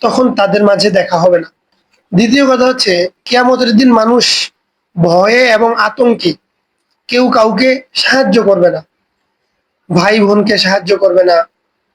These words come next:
সন্তান বাবা মাকে সাহায্য করবে না, বাবা মা সন্তানকে সাহায্য করবে না, আত্মীয় স্বজন কেউ কাউকে সাহায্য করবে না।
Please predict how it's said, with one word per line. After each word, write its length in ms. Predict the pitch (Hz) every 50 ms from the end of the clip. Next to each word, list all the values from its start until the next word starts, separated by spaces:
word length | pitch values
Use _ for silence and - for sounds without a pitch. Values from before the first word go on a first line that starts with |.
| _ _ _ _ -
সন্তান 500 | - - 214 220 226 214 233 226 226 208
বাবা 220 | 202 202 202 202
মাকে 220 | 208 208 202 214 190
সাহায্য 400 | - 185 185 196 170 180 190 175
করবে 260 | 190 180 165 175 170
না, 260 | 170 165 165 160 - _ _ _
বাবা 280 | 165 190 202 202 220 220
মা 140 | 226 233 226
সন্তানকে 540 | - - 202 202 190 208 202 196 185 202
সাহায্য 400 | 185 - - 185 185 180 165 185
করবে 260 | 170 185 180 170 175 170
না, 200 | 165 160 160 - _ _ _ _ _ _ -
আত্মীয় 360 | 196 185 196 - - 269 247
স্বজন 320 | 185 254 233 269 262 254
কেউ 280 | 262 277 262 285 311 294
কাউকে 300 | 285 240 226 214 226 214
সাহায্য 400 | - - 180 180 180 160 185 180
করবে 280 | 180 185 175 170 170 156
না। 80 | 151